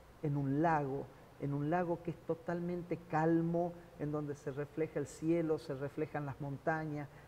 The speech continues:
se refleja tu figura y que se puede lograr fotografías, pero bellísimas, un lugar realmente increíble. En época de invierno es donde se produce la seca de este salar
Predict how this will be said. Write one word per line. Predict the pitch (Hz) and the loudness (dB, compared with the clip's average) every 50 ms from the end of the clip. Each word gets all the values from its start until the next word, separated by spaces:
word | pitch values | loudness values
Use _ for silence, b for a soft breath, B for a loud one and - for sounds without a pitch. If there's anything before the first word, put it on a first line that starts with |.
| B - | B -10
se | - - 143 | -4 -2 -2
refleja | 135 139 143 139 - 156 165 - 165 147 | 0 -2 -2 -2 0 -2 0 0 -2 -4
tu | - 156 135 | -2 -4 -4
figura | - - 143 139 147 160 160 165 165 165 156 - B B B B B 139 | -2 0 0 2 4 4 4 6 4 2 2 0 B B B B B -10
y | 135 | -6
que | 151 | -6
se | 143 - - - | -6 -8 -8 -6
puede | - 170 175 175 170 170 160 143 135 - - - - - - | 0 2 2 4 4 4 2 2 0 -6 -14 -18 -16 -10 -4
lograr | 147 143 151 147 160 170 165 156 | 0 2 2 2 4 2 0 0
fotografías, | - - 151 143 - 147 139 139 143 139 - - 160 160 135 - - - - | -2 -4 -6 -4 -2 -2 -2 -2 -2 -4 -2 0 0 0 0 -4 -10 -8 -2
pero | 151 139 131 131 - - B B B B B 131 131 127 | -2 -2 -2 -2 -6 -10 B B B B B -8 -4 0
bellísimas, | 147 151 139 123 139 170 175 - - - - 135 127 123 120 117 - - - - | 2 2 2 2 -2 -4 -4 -4 -6 -8 -8 -8 -8 -6 -8 -10 -10 -12 -14 -10
un | 143 143 143 | -6 -6 -4
lugar | 143 143 160 156 151 | -2 -2 -2 -2 -2
realmente | 151 151 143 139 151 151 156 160 151 - - - 135 127 120 - - - - - - - - - - | -2 -4 -4 -4 -4 -4 -6 -6 -8 -8 -4 -4 -2 -2 -4 -6 -12 -20 -20 -20 -20 -20 -14 -6 -4
increíble. | 143 139 139 - - 160 147 147 139 131 131 127 120 123 127 123 113 - B B B B B B B B - | -2 -2 -2 0 2 4 4 4 4 4 2 0 -4 -6 -8 -8 -10 -14 B B B B B B B B 0
En | - 151 147 | 2 2 4
época | 151 160 160 - 180 170 - 180 160 | 4 4 2 2 2 2 4 4 4
de | 156 165 | 6 4
invierno | 170 170 170 175 190 196 196 190 190 196 190 190 | 4 2 2 4 6 6 6 6 4 2 0 0
es | 175 160 | 0 0
donde | - 143 139 143 143 143 | 0 0 0 2 0 -2
se | - - 147 | 0 -2 -4
produce | - - 143 147 147 160 160 - - 156 | -2 0 0 0 2 0 0 0 -2 -2
la | 139 127 - | -2 -2 -6
seca | - - - - 185 185 - - - 143 | -8 -10 -6 -4 -4 -4 -4 -2 -2 -2
de | 135 131 | 0 0
este | 135 - - - 135 | -2 -4 -4 -6 -6
salar | - - - 143 160 170 165 160 180 202 | -4 -2 0 2 4 6 6 6 4 2